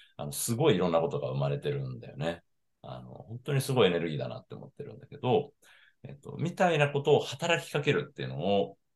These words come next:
も、えっと、社会向けとしてやってることではあるなと思ってます。えっと、まあ、僕たちがメインでやってるってわけじゃないけど、でも、ほぼ一緒にやってるようなことでね、流れとしては。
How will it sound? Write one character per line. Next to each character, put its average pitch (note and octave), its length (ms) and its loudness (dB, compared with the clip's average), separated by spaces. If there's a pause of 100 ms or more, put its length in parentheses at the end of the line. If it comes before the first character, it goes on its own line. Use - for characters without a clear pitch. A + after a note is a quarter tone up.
も、 D#3+ 340 2 (100)
え - 80 -10
っ - 40 -16
と、 - 100 -6
社 - 160 -6
会 F2 220 2
向 D#2 80 -6
け D2 140 -4
と C#2+ 100 -2
し - 140 -6
て D2 80 -2
や C#2 100 -2
っ C#2 80 -10
て D2 100 -6
る C#2+ 120 -4
こ C#2+ 80 -2
と C#2 100 -4
で B1 100 -6
は A#1 180 -6
あ D2+ 80 0
る B1+ 100 -8
な E2+ 240 2
と - 240 -14 (380)
思 C#2 200 -4
っ - 60 -14
て A#1+ 100 -12
ま G1+ 140 -14
す。 - 200 -16 (300)
え - 200 -16
っ - 40 -20
と、 - 460 -10
ま A2+ 80 4
あ、 G#2 40 2
僕 A#2+ 220 -2
た G3 140 6
ち F3 160 0
が E3 240 8
メ C3 140 6
イ B2+ 40 6
ン A2 60 4
で D#2+ 60 4
や D2 80 4
っ - 40 -6
て - 80 -4
る F2+ 160 -4
っ - 20 -20
て D#2 120 -2
わ D#2 100 2
け D2+ 80 -6
じ C#2 80 -6
ゃ C#2 40 -4
な E2 120 2
い D#2+ 100 -2
け - 80 -8
ど、 G#2 280 0
で B2 60 -2
も、 F#2 280 0 (140)
ほ G3+ 100 2
ぼ - 280 2 (100)
一 F2+ 100 -6
緒 - 160 0
に F2 100 0
や E2 100 2
っ - 80 -10
て F#2+ 100 -4
る E2+ 60 0
よ D2 40 -2
う - 40 -6
な - 60 -12
こ - 100 -14
と - 100 -16
で - 100 -14
ね、 F2+ 240 -12
流 D2 140 -4 (100)
れ B1 80 -6
と - 140 -14
し - 100 -14
て - 80 -10
は。 A#1 200 -8